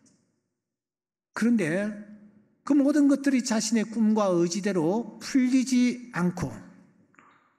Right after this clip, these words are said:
그냥 여기에 지금 한 가정에서 생활을 하고 있는 것입니다.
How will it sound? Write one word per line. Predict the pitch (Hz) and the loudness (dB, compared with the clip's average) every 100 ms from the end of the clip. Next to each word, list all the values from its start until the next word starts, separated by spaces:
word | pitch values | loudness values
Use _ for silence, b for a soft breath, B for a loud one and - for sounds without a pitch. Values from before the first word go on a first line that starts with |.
| b - | b -4
그냥 | 220 185 170 160 160 | -2 -2 -2 -2 -2
여기에 | 170 165 156 143 147 - - _ _ _ _ _ _ | -2 -2 -2 -2 -6 -12 -20 _ _ _ _ _ _
지금 | - 220 202 202 202 | -8 -2 0 0 -2
한 | 208 190 185 | -2 -2 -2
가정에서 | 160 160 170 156 147 160 165 139 - - _ _ _ _ _ | -4 -4 -4 -4 -4 -4 -4 -6 -12 -20 _ _ _ _ _
생활을 | - - - - 180 151 147 208 | -16 -14 -10 -4 -2 0 -2 -4
하고 | - 170 151 | -4 -4 -4
있는 | 123 131 135 | -2 -2 -2
것입니다. | 135 135 123 - - - | -4 -6 -8 -10 -16 -18